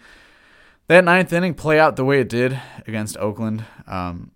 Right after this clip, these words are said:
I still believe that he is the, the closer for this team. A J Hinch is kind of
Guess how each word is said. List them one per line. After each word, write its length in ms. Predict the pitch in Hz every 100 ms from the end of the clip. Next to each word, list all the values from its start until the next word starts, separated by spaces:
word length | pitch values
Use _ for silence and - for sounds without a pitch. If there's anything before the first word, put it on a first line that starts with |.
| _
I 180 | 127 151
still 260 | 147 151 131
believe 380 | 117 110 113 107
that 180 | 95
he 340 | - 113 113 107
is 280 | 107 110 107
the, 260 | 107 98
the 120 | - 92
closer 420 | - 98 95 104
for 160 | -
this 160 | 87 90
team. 300 | - 107 151
A 120 | 98
J 160 | 104 107
Hinch 360 | 101 110 - - _ _ _ _
is 180 | 127 117
kind 600 | - - 165 175 190 185
of 760 | - - 131 127 127 117 120